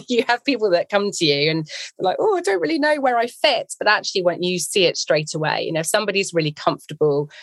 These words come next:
sat with their camera on, talking to a client, asking them what's going on in their lives, you know, they,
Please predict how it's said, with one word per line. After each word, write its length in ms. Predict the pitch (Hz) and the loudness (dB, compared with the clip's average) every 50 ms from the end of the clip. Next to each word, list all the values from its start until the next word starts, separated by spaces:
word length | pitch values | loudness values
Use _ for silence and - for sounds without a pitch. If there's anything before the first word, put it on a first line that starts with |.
| - _ | -20 _
sat 240 | - - - 120 - | -2 0 0 0 0
with 140 | 123 151 - | -2 -2 0
their 140 | 135 139 | -2 -2
camera 380 | - - - 156 143 135 123 - - | -2 -2 -2 0 0 0 -2 -4 -4
on, 100 | - 160 | -6 -6
talking 380 | 156 - 170 160 - 147 147 | -2 -2 -2 -2 0 -2 -2
to 160 | 143 - 143 131 | -2 0 -2 -2
a 40 | |
client, 540 | 131 - - 151 139 135 131 127 - - - - - - - _ _ - | 0 0 0 0 2 2 2 0 -2 -4 -10 -14 -18 -18 -18 _ _ 0
asking 380 | 160 160 160 156 - 156 151 | 0 0 0 -2 -2 -2 -2
them 100 | 151 143 | -2 -2
what's 220 | 143 143 - - - | -2 -4 -6 -4 -2
going 320 | - 143 139 139 143 147 | 0 2 2 2 0 0
on 120 | 147 147 | -2 -2
in 100 | 143 139 | 0 0
their 120 | 135 123 143 | 0 0 0
lives, 420 | 143 123 135 127 - - - - | 0 0 0 -2 -2 -6 -8 -6
you 60 | - | -4
know, 160 | 165 156 143 127 | 0 0 0 2
they, 320 | - 180 165 156 151 156 | 2 2 2 2 0 0